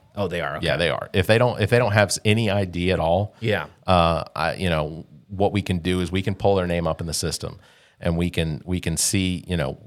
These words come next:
Speaker 2: they can verify their address and everything like that. But if you don't have voter I D,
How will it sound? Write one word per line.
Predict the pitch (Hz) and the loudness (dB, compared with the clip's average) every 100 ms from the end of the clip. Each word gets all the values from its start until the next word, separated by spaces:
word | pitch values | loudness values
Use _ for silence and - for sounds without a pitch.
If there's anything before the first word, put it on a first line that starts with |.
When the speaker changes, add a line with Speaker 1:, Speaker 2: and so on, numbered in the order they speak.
| - | -6
Speaker 2:
they | 87 | -2
can | 85 85 | 0 0
verify | 80 80 80 73 | 2 2 2 0
their | 76 | 2
address | 95 101 95 | 2 2 -2
and | 92 | -2
everything | 87 85 85 | -4 -4 -4
like | 82 | -2
that. | 92 85 | -2 -2
But | 82 | -4
if | 80 | -4
you | 101 | -6
don't | 104 90 80 87 | -6 -4 -4 -4
have | 87 80 80 | -6 -6 -4
voter | 87 78 76 | -6 -4 -4
I | 71 | -4
D, | 73 78 73 | -4 -6 -6